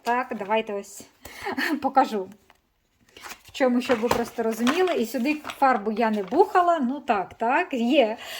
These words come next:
відчутна різниця цього і цього, так. Ось навіть давайте ось так я вам покладу. Це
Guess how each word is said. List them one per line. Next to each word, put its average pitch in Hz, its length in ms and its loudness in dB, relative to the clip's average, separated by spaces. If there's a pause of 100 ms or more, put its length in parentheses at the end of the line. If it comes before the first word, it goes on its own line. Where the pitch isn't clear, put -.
(120)
відчутна 302 640 2
різниця 262 640 0
цього 247 360 4
і 269 180 -2
цього, 269 360 -2 (160)
так. 262 420 -2 (380)
Ось 220 280 -2
навіть 233 320 0
давайте 214 380 -4
ось 208 160 -8
так 190 260 -8
я 185 80 -10
вам 185 180 -10
покладу. 208 520 2 (460)
Це 214 280 -2